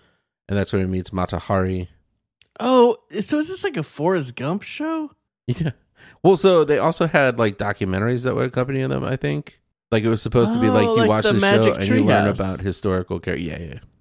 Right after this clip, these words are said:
Speaker 1: Attack of the Hawkmen.
Speaker 2: Say that again?
Speaker 1: Attack of the Hawkmen.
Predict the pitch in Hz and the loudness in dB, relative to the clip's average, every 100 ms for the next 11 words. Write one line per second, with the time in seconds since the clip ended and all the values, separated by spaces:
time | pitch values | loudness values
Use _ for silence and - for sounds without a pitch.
0 | _ _ 113 - 135 143 151 120 104 117 | _ _ -6 0 0 2 0 0 0 0
1 | 107 - 95 87 92 - _ _ _ - | -2 -2 -4 -4 -8 -16 _ _ _ -20
2 | - 165 160 151 151 147 156 196 226 _ | -4 0 0 0 -2 -2 -4 -4 -10 _
3 | _ - - 165 92 - - 101 98 - | _ -14 -4 -2 -2 -6 -8 -6 -4 -4
4 | 120 - 92 90 | -6 -6 -8 -8